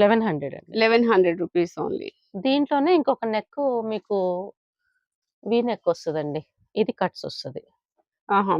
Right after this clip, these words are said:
Speaker 2: వీ నెక్ వచ్చి కట్స్ వస్తుంది. దీనిలోనే మనకి కట్ ప్యాటర్న్ అన్నమాట. ఈ లెవెన్ హండ్రెడ్ రూపీస్ అండి. అంబ్రెల్లా వచ్చింది. ఈ కట్ ప్యాటర్న్ వచ్చింది కదా, ఇది వచ్చేసి
Speaker 1: లెవెన్ ఫిఫ్టీ.
Speaker 2: లెవెన్ ఫిఫ్టీ రూపీస్. ఇది సేమ్ దుపట్టా, బాటమ్ సేమ్ వస్తాయి వీటికి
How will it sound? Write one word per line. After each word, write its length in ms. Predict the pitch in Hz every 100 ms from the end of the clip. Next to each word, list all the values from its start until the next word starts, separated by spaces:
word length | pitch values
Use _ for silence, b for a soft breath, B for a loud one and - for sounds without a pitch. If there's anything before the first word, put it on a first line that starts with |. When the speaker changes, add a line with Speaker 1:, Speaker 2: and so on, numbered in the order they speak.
| 180
Speaker 2:
వీ 100 | 220 254
నెక్ 260 | 254 233 226
వచ్చి 220 | - 311 -
కట్స్ 240 | 196 - 165
వస్తుంది. 440 | - - 156 156 _ -
దీనిలోనే 600 | 196 226 247 233 226 240 240
మనకి 320 | 226 233 320 403 - 220 247 _ _ _ -
కట్ 200 | 254 _
ప్యాటర్న్ 360 | 262 202 165 156
అన్నమాట. 320 | 160 - - - - _ 190
ఈ 20 |
లెవెన్ 360 | 220 214 247 302 302
హండ్రెడ్ 280 | 262 247 220
రూపీస్ 320 | 214 233 -
అండి. 200 | 185 190 302 440 - -
అంబ్రెల్లా 380 | 202 220 240 214
వచ్చింది. 420 | 190 - 180 202 403 - _ _ -
ఈ 40 | 226
కట్ 180 | 254 254 320
ప్యాటర్న్ 340 | 302 277 269
వచ్చింది 360 | 254 - 233 220
కదా, 160 | 240 349 -
ఇది 100 | 254
వచ్చేసి 380 | 254 285 277 403
Speaker 1:
లెవెన్ 140 | 539
ఫిఫ్టీ. 240 | - - 254
Speaker 2:
లెవెన్ 240 | 233 247 254
ఫిఫ్టీ 300 | 233 - 233 185
రూపీస్. 380 | 165 214 170 - - _ _ _ -
ఇది 240 | 254 359
సేమ్ 340 | 349 262 220 202
దుపట్టా, 400 | 185 202 202 269
బాటమ్ 480 | 277 202 196 202 294 -
సేమ్ 180 | 180 165
వస్తాయి 320 | 170 - 139 151
వీటికి 280 | 170 240